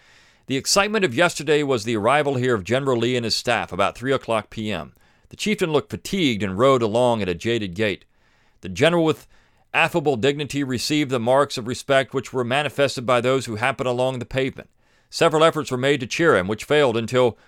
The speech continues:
within a short distance of his residence, previous to which his admirers satisfied themselves with quietly waving their hats and hands when they were most, where they were most successful. At his mansion on Franklin Street, where he alighted from his horse, he immediately uncovered his head,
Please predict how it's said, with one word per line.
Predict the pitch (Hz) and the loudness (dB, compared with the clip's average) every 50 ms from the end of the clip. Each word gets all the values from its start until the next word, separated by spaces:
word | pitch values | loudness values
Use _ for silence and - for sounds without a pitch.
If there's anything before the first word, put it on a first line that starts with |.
| _ - | _ -8
within | - 123 131 127 | -4 -2 -2 -2
a | 117 | -2
short | 101 - 165 160 143 - | -2 0 2 2 2 2
distance | - 147 139 - 127 107 | 2 0 0 -2 -6 -6
of | 135 104 | -6 -6
his | 110 98 90 | -6 -4 0
residence, | 120 139 139 110 123 127 131 120 - | 2 2 2 0 -2 -6 -6 -6 -8
previous | - - 147 143 131 131 131 - | -4 -2 -2 -2 -2 -4 -6 -6
to | - 120 | -6 -4
which | 120 127 123 - - - _ _ _ _ _ - | -2 -2 -2 -4 -8 -16 _ _ _ _ _ -10
his | 120 107 | -6 -4
admirers | 131 120 110 117 120 123 123 123 120 110 - | -2 0 2 2 4 4 4 2 2 0 0
satisfied | - 139 135 135 120 - 135 123 120 | 2 2 2 0 0 0 0 0 0
themselves | 110 120 110 - 131 120 120 117 107 | 0 -4 -4 0 2 2 2 2 0
with | 113 - - | -6 -10 -8
quietly | - 120 127 131 127 131 127 | -2 -2 0 0 0 -4 -6
waving | 110 107 123 120 123 123 123 113 | -2 -2 0 0 0 -2 -2 -4
their | 113 101 | -4 -2
hats | 110 117 117 104 - | -2 -4 -4 -4 -8
and | 107 110 | -8 -8
hands | 123 139 131 117 110 104 - _ _ _ _ _ _ - | -6 -4 -4 -6 -6 -8 -12 _ _ _ _ _ _ -10
when | - 110 | -4 -2
they | 117 | 0
were | 110 110 104 | 0 0 0
most, | 101 120 139 131 110 - - - - _ _ _ _ _ _ | 2 2 2 2 0 -4 -12 -14 -18 _ _ _ _ _ _
where | - 113 - - 123 123 131 127 | -16 -14 -10 -6 -2 0 0 2
they | 120 127 | 2 2
were | 120 113 | 0 0
most | 107 117 131 127 - | 0 0 0 -2 -2
successful. | - 113 - - 151 143 - - - - _ _ _ _ _ _ _ _ _ _ - | -6 -8 -4 -2 -2 -2 -2 -4 -14 -20 _ _ _ _ _ _ _ _ _ _ -4
At | 113 | -4
his | 127 123 110 | -2 -2 0
mansion | 127 165 190 208 - 180 156 | 2 2 2 2 0 0 0
on | 143 - - | 0 0 0
Franklin | - 156 165 170 - 143 127 113 | 0 0 0 0 -2 -4 -6 -6
Street, | - - 117 113 117 | -4 -4 -4 -4 -2
where | 113 120 117 | -2 -2 0
he | 113 | 0
alighted | 113 110 113 131 139 147 143 - | 0 2 2 2 2 2 0 -4
from | 127 113 | -4 -6
his | 107 101 | -6 -4
horse, | - 143 131 110 101 - | 0 2 2 2 2 0
he | - 113 110 | -4 -6 -6
immediately | 104 110 139 156 151 135 147 147 | -4 -4 -6 -6 -6 -6 -4 -4
uncovered | 139 127 113 - 123 113 107 107 | -4 -4 -4 -2 -2 -2 0 -2
his | 98 87 - | -6 -4 -4
head, | 90 73 69 104 113 | -6 -6 -6 -8 -14